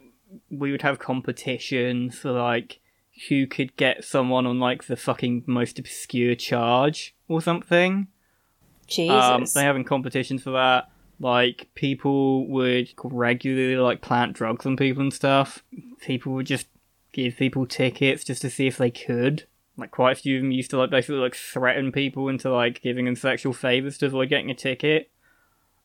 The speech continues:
Speaker 1: Uh, they also used to steal stuff from houses, like crime scenes and stuff. And you know what? I hundred percent believe that.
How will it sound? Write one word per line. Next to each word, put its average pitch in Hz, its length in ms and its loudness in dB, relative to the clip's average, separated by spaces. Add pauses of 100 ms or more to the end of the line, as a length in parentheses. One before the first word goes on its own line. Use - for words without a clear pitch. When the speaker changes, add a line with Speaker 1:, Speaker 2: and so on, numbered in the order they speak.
(180)
Speaker 1:
Uh, 120 300 -2
they 131 160 0
also 139 180 -2
used 139 180 -4
to 127 80 -4
steal 143 540 0
stuff 170 380 2
from 170 180 -4
houses, 202 800 2 (100)
like - 260 0
crime 170 280 2
scenes 202 300 0
and 202 120 2
stuff. 226 540 2 (240)
And 139 140 2
you 156 60 6
know 175 140 6
what? 190 180 4
I 143 60 2
hundred 156 340 -2
percent 135 220 -4
believe 123 260 0
that. 117 280 -2